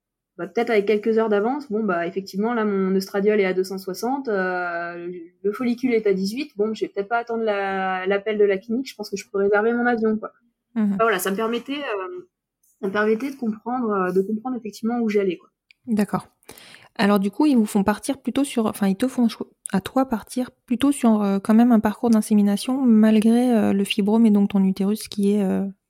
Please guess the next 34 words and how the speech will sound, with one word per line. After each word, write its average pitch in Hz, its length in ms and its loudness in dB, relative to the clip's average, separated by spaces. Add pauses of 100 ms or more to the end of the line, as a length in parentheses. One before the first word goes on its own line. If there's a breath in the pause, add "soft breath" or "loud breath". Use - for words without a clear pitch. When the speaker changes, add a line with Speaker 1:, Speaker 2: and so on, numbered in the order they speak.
(100)
Speaker 2:
qui - 220 -4
est 190 40 2
cicatriciel. 202 680 -4
Speaker 1:
Oui, 269 160 2 (920)
c'est 226 140 -14
ça. 185 280 -4 (260)
Euh, 196 320 4
bah, 196 120 4
le 220 100 6
fibrome, 247 320 -2
du 220 120 -2
coup, 220 120 -4
effectivement, 208 360 -4
on 208 40 2
me 196 80 0
l'a, 180 800 0
on 190 40 -2
me 190 100 2
l'a 190 80 4
retiré, 208 480 0
mais 208 220 4
j'avais 190 260 2
effectivement 220 400 -4
une 214 100 2
grosse 220 200 0
cicatrice, 208 600 -6
euh, 180 380 -2
qui - 200 -16 (140)
pouvait, 196 300 4
qui 196 80 -14
pouvait 190 260 0
gêner. 202 300 -2 (640 soft breath)
Mais, 247 380 0
euh, 196 880 2